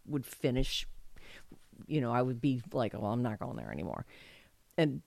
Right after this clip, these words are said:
'cause I feel fine. Now I feel great. I feel whole. And it was,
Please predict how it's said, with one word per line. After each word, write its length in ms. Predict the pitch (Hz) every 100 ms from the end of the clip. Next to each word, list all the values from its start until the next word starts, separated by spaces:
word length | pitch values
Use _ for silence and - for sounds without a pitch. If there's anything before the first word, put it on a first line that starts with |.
| - -
'cause 140 | - 160
I 80 | 139
feel 280 | - 151
fine. 420 | 123 139 117 98 110
Now 260 | 139 147 143
I 80 | 139
feel 220 | - 117
great. 400 | - 101 52 - -
I 60 | 131
feel 160 | 127
whole. 500 | 117 - 110 73 - - _ _ _ _ -
And 160 | 156 147
it 160 | 135
was, 380 | 156 139 - -